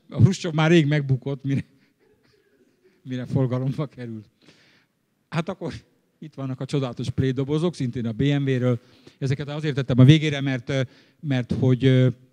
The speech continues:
színes képek is vannak a fortepánon természetesen. És zárásul, ezt Urbán Tamás kapta le,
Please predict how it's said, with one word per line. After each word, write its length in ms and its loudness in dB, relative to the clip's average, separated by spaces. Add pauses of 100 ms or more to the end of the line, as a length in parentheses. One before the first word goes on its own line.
(240)
színes 300 -6
képek 300 -8
is 80 -8
vannak 260 -8
a 40 -18
fortepánon 560 -16
természetesen. 760 -8 (400)
És 360 -6
zárásul, 920 0 (1080)
ezt 300 -10
Urbán 400 0
Tamás 400 0
kapta 340 0
le, 240 2